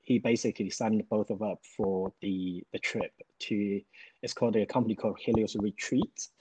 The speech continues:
Um, the, because I was born in the year of nineteen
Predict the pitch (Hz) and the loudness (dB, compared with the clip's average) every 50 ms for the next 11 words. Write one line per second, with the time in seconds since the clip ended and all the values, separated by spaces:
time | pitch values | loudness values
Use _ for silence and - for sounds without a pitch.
0 | - - - - - - - - - - - - 123 123 131 127 127 131 127 127 | -12 -10 -8 -8 -8 -10 -10 -12 -16 -10 -2 4 8 8 10 10 10 10 10 10
1 | 127 127 127 135 - - _ _ _ _ - - - _ - _ _ _ _ _ | 10 8 8 6 2 -8 _ _ _ _ -10 -10 -10 _ -20 _ _ _ _ _
2 | - 196 - 143 143 139 139 135 - 131 - - - - _ _ _ _ _ _ | -2 4 8 10 10 12 12 12 10 8 6 4 -2 -10 _ _ _ _ _ _
3 | _ _ _ _ _ _ _ _ - 139 131 196 170 151 151 151 160 156 131 110 | _ _ _ _ _ _ _ _ 4 6 8 8 10 10 10 10 10 8 6 4
4 | - - 139 139 139 131 127 123 113 104 107 101 98 107 120 123 117 110 98 95 | 6 10 10 12 12 10 10 8 6 6 4 4 4 6 6 6 6 4 2 0
5 | 92 95 - - 104 107 113 107 - 120 | -4 -4 -4 -2 -2 0 0 0 0 -2